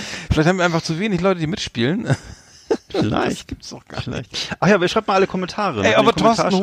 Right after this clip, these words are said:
Speaker 2: schreibt
Speaker 1: hat doch auch schon zweimal gewonnen, oder?
Speaker 2: Ist
Speaker 1: Der
Speaker 2: das
Speaker 1: hat doch
Speaker 2: so?
Speaker 1: auch schon zweimal. <laughs> Ja, der hat auch schon zweimal gewonnen. Der gewinnt gar nicht mehr. Der spielt auch gar nicht mehr mit.
Speaker 2: Hm.
Speaker 1: Irre. Einfach ein Wahnsinn hier. Ähm, okay, aber dann, ähm, ja, würd ich sagen,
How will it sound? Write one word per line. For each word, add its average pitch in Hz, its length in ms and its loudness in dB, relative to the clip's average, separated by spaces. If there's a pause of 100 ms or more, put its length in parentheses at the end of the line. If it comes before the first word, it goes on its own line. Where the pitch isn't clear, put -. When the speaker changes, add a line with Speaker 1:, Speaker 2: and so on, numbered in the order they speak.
Speaker 2:
schreibt 214 80 6
Speaker 1:
hat 214 80 2
doch 196 100 6
auch 247 100 4
schon 277 140 -4
zweimal 135 300 -4
gewonnen, 123 340 -10
oder? 320 260 -8 (640)
Speaker 2:
Ist - 160 -10
Speaker 1:
Der 220 120 6
Speaker 2:
das 240 100 4
Speaker 1:
hat 262 60 2
doch 247 40 2
Speaker 2:
so? 226 140 -4
Speaker 1:
auch 190 40 -10
schon - 0 -
zweimal. - 280 -2 (340)
<laughs> - 340 -10
Ja, - 380 -2
der - 160 -8
hat - 100 -4
auch - 40 -6
schon - 120 -14
zweimal - 280 -8
gewonnen. - 240 -6 (640)
Der 139 100 4
gewinnt 156 220 -2
gar - 120 0
nicht 117 100 -2
mehr. 107 120 -6 (480)
Der 143 60 0
spielt 147 200 -2
auch 139 40 0
gar 139 100 0
nicht 143 100 0
mehr 101 120 2
mit. 95 80 0
Speaker 2:
Hm. 98 60 0 (500)
Speaker 1:
Irre. 123 260 4 (300)
Einfach 147 400 0
ein 139 200 -6
Wahnsinn 135 380 2
hier. 107 240 0 (220)
Ähm, 139 480 4
okay, 120 560 2 (240)
aber 143 260 4
dann, 143 240 2
ähm, 139 920 0 (420)
ja, 107 340 4
würd 117 100 -6
ich 117 60 -8
sagen, 123 440 0